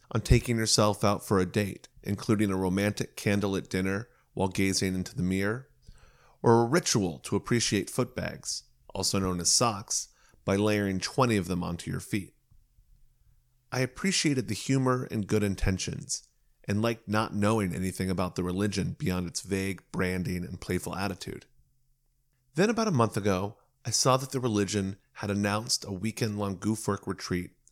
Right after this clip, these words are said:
at the Cabbage School outside of Asheville, North Carolina. I immediately submitted a reference letter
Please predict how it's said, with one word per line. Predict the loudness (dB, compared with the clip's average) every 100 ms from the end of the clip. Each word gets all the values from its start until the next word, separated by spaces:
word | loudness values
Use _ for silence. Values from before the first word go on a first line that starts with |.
| -14
at | -12
the | -10
Cabbage | -4 -2 0 -2
School | -6 -8 -8 -8 -12 _ _
outside | -4 -2 0 0
of | -2 -6
Asheville, | -6 -6 -6
North | -4 -4 -6
Carolina. | -6 -6 -8 -12 -14 -18 _ _ _ _ _ _ _ _ _ _ _
I | 0
immediately | 0 2 2 2 -2 -2
submitted | 0 0 0 -2
a | -2
reference | -2 -2 -4 -4 -4
letter | -4 -6